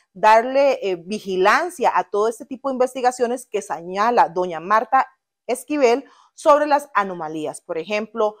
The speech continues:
los salarios o los beneficios abusivos para ciertos sectores, los mandos medios que no han realizado lo que están obligados a realizar y que han hecho omisiones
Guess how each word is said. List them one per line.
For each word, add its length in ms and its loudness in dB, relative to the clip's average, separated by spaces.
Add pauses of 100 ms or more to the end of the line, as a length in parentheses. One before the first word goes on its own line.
(200)
los 440 -2
salarios 760 6
o 120 -2
los 160 -2
beneficios 600 -10
abusivos 720 2
para 220 -4
ciertos 480 -4
sectores, 840 4 (300)
los 240 0
mandos 360 0
medios 500 0
que 140 -6
no 300 -2
han 180 0
realizado 680 2
lo 180 -4
que 80 -16
están 260 -6
obligados 840 2
a 100 -6
realizar 600 0
y 100 -12
que 140 -2
han 160 -2
hecho 260 -6 (240)
omisiones 880 2